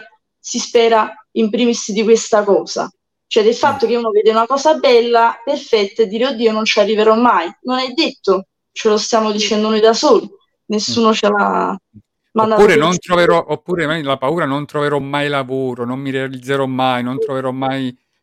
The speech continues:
Speaker 2: la mia compagna", no? Eh, più pensiamo a questo e poi più attiriamo a noi queste situazioni, no? Diciamo, di sconforto. Eh, è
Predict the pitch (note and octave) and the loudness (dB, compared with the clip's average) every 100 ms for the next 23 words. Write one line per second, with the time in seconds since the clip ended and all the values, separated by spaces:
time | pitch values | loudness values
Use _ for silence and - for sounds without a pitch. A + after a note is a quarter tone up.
0 | _ B2+ C3 C3+ C3+ C3+ - C3 B2+ B2 | _ -10 -6 -6 -6 -6 -4 -4 -4 -4
1 | C#3 B2+ - B2+ _ A3+ F3+ F3 - E3 | -6 -6 -12 -18 _ -8 -6 -6 -6 -8
2 | E3 - G#3+ G#3+ C#3 - G3 C3+ - _ | -8 -4 -6 -4 -8 -6 -4 -4 -6 _
3 | _ _ - A#3 E3 - - E3 D#3+ F#3 | _ _ -6 0 0 -2 -6 -4 -2 -4
4 | E3 D3 D3+ - D3 - C#3+ B2 - - | -4 -4 -6 -8 -12 -12 -10 -10 -10 -8
5 | E3 C3 A#2 D3 C3 A#2+ B2+ B2+ B2+ B2+ | -6 -4 -4 -2 -2 -6 -8 -6 -6 -8
6 | - B2 - - A#2 - G2 - _ G#2+ | -12 -20 -18 -14 -12 -10 -10 -12 _ -18
7 | - A2 A#2+ A2 _ C3+ _ _ _ _ | -16 -20 _ _ _ _ _ _ _ _
8 | _ _ _ _ _ _ | _ _ _ _ _ _